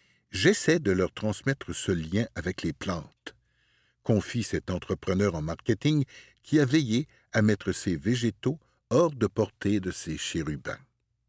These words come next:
C'est bon pour le moral. Choyez ces plantes, leur parler. C'est bon pour elles autant que pour nous,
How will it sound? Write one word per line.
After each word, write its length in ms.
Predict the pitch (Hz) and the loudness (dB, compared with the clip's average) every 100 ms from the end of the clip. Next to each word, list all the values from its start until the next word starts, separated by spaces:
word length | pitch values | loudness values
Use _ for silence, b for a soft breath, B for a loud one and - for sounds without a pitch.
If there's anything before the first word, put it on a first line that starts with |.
| _ _ _ _ _ _ _ _ b b b | _ _ _ _ _ _ _ _ b b b
C'est 260 | b - 127 | b 2 4
bon 280 | 104 151 214 | 6 4 4
pour 200 | 110 95 | 2 4
le 140 | 90 | 4
moral. 880 | 95 123 107 76 - - - - - _ _ _ _ _ _ _ _ _ b b b b | 4 4 2 -2 -6 -10 -14 -14 -16 _ _ _ _ _ _ _ _ _ b b b b
Choyez 440 | b - 156 165 175 | b 0 2 2 0
ces 200 | - 117 | 0 -2
plantes, 420 | - 104 104 73 - _ - _ _ _ _ _ _ - | -2 -6 -6 -8 -16 _ -20 _ _ _ _ _ _ 0
leur 240 | 101 117 | 2 2
parler. 560 | - 110 98 73 69 65 _ _ _ _ _ _ _ _ B B B | 2 0 0 -2 -8 -10 _ _ _ _ _ _ _ _ B B B
C'est 180 | - | 4
bon 200 | 143 214 | 6 4
pour 220 | 220 113 120 | 4 4 4
elles 280 | 98 78 - | 4 0 -4
autant 300 | 113 - - | -2 0 -2
que 100 | - | 0
pour 240 | 117 95 | 2 2
nous, 300 | 92 110 107 | 2 2 2